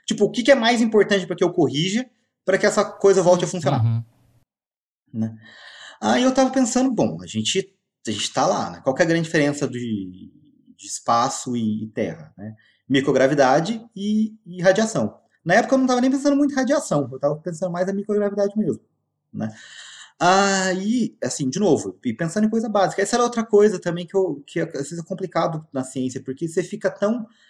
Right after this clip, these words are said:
Speaker 1: pensando umas coisas mais pra frente, sabe? É, é R N A de não sei o quê, é modelo não sei o que lá, e você às vezes esquece a coisa básica, né? Tipo, faz as perguntas básicas primeiro, né?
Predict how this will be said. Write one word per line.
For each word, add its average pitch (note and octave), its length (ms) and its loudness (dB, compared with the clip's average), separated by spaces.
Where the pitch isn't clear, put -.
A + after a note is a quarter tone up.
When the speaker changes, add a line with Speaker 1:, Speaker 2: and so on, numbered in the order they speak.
Speaker 1:
pensando F3 340 2
umas D#3 200 0
coisas D3 440 4
mais C#3 240 2
pra B2 120 -8
frente, D3 380 -2
sabe? A#2 300 -2
É, G2+ 640 -8
é - 20 -6
R C3 160 -4
N D#3 120 0
A D#3+ 140 2
de C#3+ 120 -6
não C#3+ 60 -4
sei C3 180 -6
o A2 40 -4
quê, D3 580 0
é C3 120 4
modelo D3 360 4
não E3+ 80 0
sei D#3+ 160 0
o C#3 60 -4
que C#3+ 120 -2
lá, F3 200 2
e F#3+ 60 -4
você G3 300 -2
às A3 140 0
vezes - 280 -6
esquece A3+ 300 -4
a A3 60 -2
coisa A3+ 200 -2
básica, D#3+ 480 0
né? C3 140 -12
Tipo, D#3 220 -8
faz A3 260 2
as F#3 140 -6
perguntas F#3+ 340 0
básicas D#3+ 440 0
primeiro, D3+ 480 -8
né? F#2+ 100 -20